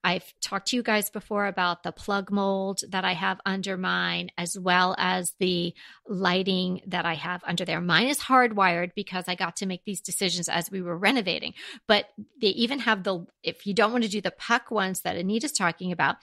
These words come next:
you can even buy the long, uh, lighting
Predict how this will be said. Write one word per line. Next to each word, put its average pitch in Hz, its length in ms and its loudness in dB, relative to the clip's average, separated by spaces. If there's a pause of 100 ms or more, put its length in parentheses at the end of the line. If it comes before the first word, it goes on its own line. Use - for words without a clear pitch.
(220)
you 233 140 2
can 247 240 2
even 269 300 2
buy 208 340 6
the 190 120 0
long, 226 760 2 (520)
uh, - 120 -2
lighting 196 760 2